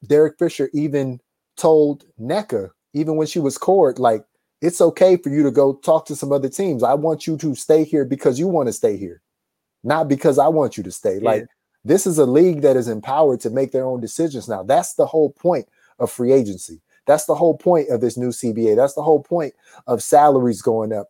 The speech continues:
Speaker 1: and getting other things that go along with that, compensation. So you can make your own decision. And so they made their own decisions.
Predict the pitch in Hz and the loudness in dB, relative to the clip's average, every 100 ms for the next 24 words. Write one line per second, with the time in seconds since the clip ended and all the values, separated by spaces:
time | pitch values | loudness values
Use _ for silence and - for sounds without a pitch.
0 | - 110 107 139 143 131 120 _ _ _ | -10 -10 -2 0 2 0 -4 _ _ _
1 | - 139 143 135 139 127 131 110 131 123 | 0 2 2 0 -2 -2 0 2 4 4
2 | 123 135 123 - 101 - _ - 127 120 | 4 0 -2 -4 -6 -8 _ -8 -8 -8
3 | 110 131 123 - 80 _ _ _ _ _ | -2 -2 -2 -8 -20 _ _ _ _ _
4 | _ - 147 156 147 135 156 165 147 147 | _ 0 2 2 0 2 2 4 2 2
5 | 143 135 160 165 101 - _ _ _ _ | -2 -4 -2 -2 -4 -16 _ _ _ _
6 | _ _ _ _ _ _ _ _ - 113 | _ _ _ _ _ _ _ _ -10 -10
7 | 98 110 127 151 _ _ - 113 123 131 | 0 2 2 0 _ _ -4 0 2 2
8 | 139 139 139 143 - 196 139 95 - | 4 2 2 -2 0 0 0 -8 -18